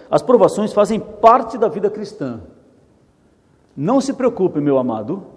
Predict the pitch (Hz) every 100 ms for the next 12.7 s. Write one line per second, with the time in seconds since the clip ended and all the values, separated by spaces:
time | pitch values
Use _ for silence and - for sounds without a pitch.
0 | - - 165 202 214 196 202 302 247 -
1 | 185 165 170 180 262 - 208 165 165 165
2 | 156 123 156 180 233 123 117 185 - -
3 | - - _ _ _ _ _ _ _ _
4 | _ _ _ _ - 240 220 277 403 190
5 | 208 190 190 - 190 113 104 - 123 165
6 | 214 214 - 147 117 110 - - - -
7 | _ - 175 285 277 220 214 302 220 160
8 | 190 - 175 170 151 156 127 - 151 175
9 | 202 214 403 370 175 143 117 - - -
10 | - - - - _ _ _ 180 180 220
11 | 294 240 220 269 269 143 - 113 101 -
12 | - - 170 190 254 - -